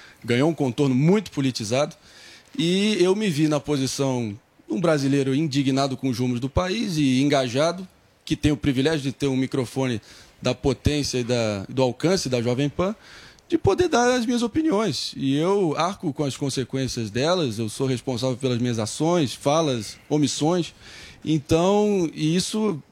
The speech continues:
tem me dado também uma gangorra de emoções intensa ali no Pânico. Obviamente, eu encarno ali, eu encampo ali uma posição minoritária dentro da, da emissora, mas faço com muito gosto e muita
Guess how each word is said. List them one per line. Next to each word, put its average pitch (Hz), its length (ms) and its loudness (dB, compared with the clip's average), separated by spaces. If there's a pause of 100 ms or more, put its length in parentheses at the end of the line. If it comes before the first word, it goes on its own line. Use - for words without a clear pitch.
(120)
tem 196 220 2
me 190 140 0
dado 156 640 0 (340)
também 151 640 2
uma 151 220 0
gangorra 180 680 0
de 156 100 -2
emoções 160 720 -2
intensa 160 600 -2
ali 139 220 -2
no 170 120 -2
Pânico. 151 400 -2 (500)
Obviamente, 135 560 0
eu 127 360 2
encarno 135 520 0
ali, 123 240 2
eu 127 240 0
encampo 147 460 -2
ali 127 80 0
uma 139 120 0
posição 135 360 -2
minoritária 143 720 2
dentro 117 360 -6
da, 117 280 -2 (320)
da 120 120 0
emissora, 151 460 2
mas 208 180 0
faço 185 280 -2
com 185 80 -8
muito 175 240 -2
gosto 156 420 0
e 180 120 -2
muita 160 540 0